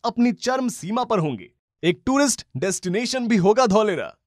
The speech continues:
और दो हज़ार बयालीस से पहले ही ये सिटी अपने फाइनल डेस्टिनेशन यानी दुबई और सिंगापुर से कहीं बेहतरीन बन चुकी होगी।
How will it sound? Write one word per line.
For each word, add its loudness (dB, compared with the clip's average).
और 2
दो 2
हज़ार 4
बयालीस -4
से -2
पहले -4
ही -4
ये -6
सिटी -6
अपने 0
फाइनल 0
डेस्टिनेशन -6
यानी 2
दुबई 4
और 4
सिंगापुर 0
से -2
कहीं 4
बेहतरीन -4
बन 2
चुकी -4
होगी। -6